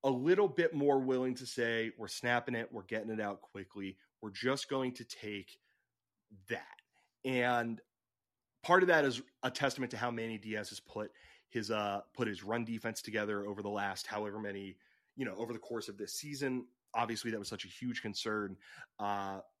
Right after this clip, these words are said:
after last year's Mar-, uh, Michigan game, and they've really responded in an impressive way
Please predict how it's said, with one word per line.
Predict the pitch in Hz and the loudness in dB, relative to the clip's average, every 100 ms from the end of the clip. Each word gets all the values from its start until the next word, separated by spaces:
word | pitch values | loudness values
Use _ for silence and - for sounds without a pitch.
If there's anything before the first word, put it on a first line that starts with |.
| - | -4
after | 117 110 113 95 | -2 0 -4 -2
last | 110 113 113 | 2 2 0
year's | 104 | -4
Mar-, | 107 120 127 - | 0 2 2 0
uh, | 113 | 0
Michigan | 104 139 170 131 120 | 2 0 0 -2 -4
game, | 107 107 107 | -2 -4 -4
and | 123 | -2
they've | 123 104 98 | -4 -4 -6
really | 143 151 147 | -2 0 0
responded | 120 113 - 117 110 107 98 | -2 -6 -4 -2 -2 -2 -4
in | 87 | -6
an | 104 101 | -8 -8
impressive | 95 - 104 - 92 | -10 -8 -8 -8 -12
way | 92 95 85 | -10 -10 -10